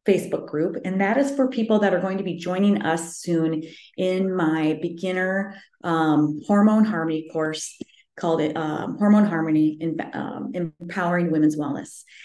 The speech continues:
And all these things I talked about, not only is it gonna bring that hormones into harmony, but it's also gonna help you maybe lose that stubborn weight that you haven't been able to lose, gonna help you sleep better. It's going to improve your social life. It's gonna make,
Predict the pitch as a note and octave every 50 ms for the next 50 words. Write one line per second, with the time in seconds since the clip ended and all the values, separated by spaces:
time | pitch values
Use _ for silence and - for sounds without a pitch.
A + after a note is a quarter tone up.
0 | - - _ - F#3 F3+ F3 F3 F3 F3 F3 F3 - - _ _ - - - -
1 | G3+ B3 B3+ C4 B3+ - B3 G#3+ G#3+ G3 - F#3+ F3+ F3+ - - F#3+ F#3 F3+ -
2 | - - - _ - G3 G#3 G#3+ A3 A3 A3+ A3 G3+ G3 G#3 G#3 F#3+ F3+ F3+ F3
3 | F3 F3 F3 F3 F3 F3 E3 D#3+ E3+ - - - - E3+ G3 A3 A3 A3 G#3+ G#3+
4 | G#3+ G#3+ G#3+ G#3 G#3+ - - _ - G3+ A3 B3+ C4 C4 C#4 C4+ C4+ C4 C4+ C4+
5 | C4 C4 - G#3+ G3+ - G#3+ G#3+ G#3 A#3+ B3+ A#3+ A3+ G#3 G#3 G#3 G#3 G#3 G#3+ G#3+
6 | G3 F#3 F#3 F#3+ G3 G#3 G#3 G3 F#3 F#3 F#3 - F3+ D#3+ - - - - F3+ F#3
7 | F3+ F3 D#3 E3+ E3+ F3 F3 - - F3 E3+ F3 E3+ E3 - E3 E3+ E3 D#3+ E3
8 | E3 D#3 F#3 B3 C4+ C4+ C4 C4 C4 - - - - - - _ - G#3+ G3+ G#3
9 | B3+ B3+ A3 G3+ - - A3 G#3+ G#3 G3+ G3+ G3+ G3 G3+ G3+ G3+ - - - -
10 | _ - G#3+ G#3+ - C4 B3+ A#3+ - A3 G3 G3+ - - A3 G3 F#3 F3+ F3+ -
11 | - A3 A3 A#3 A3 G#3+ G#3 G#3 G#3 G#3 - - - B3+ B3 A#3 A3 G#3+ G#3 G#3
12 | G#3+ -